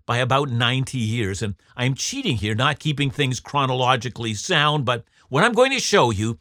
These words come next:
is the fulfillment of Haggai's prophecy. The glory of the second temple will be greater than the first.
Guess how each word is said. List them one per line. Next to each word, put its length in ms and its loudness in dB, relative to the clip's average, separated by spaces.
is 160 -2
the 100 0
fulfillment 720 4
of 120 -8
Haggai's 540 0
prophecy. 760 -2
The 100 2
glory 460 6
of 160 0
the 80 0
second 560 0
temple 480 0
will 120 -2
be 120 0
greater 420 0
than 160 -2
the 80 -4
first. 600 -8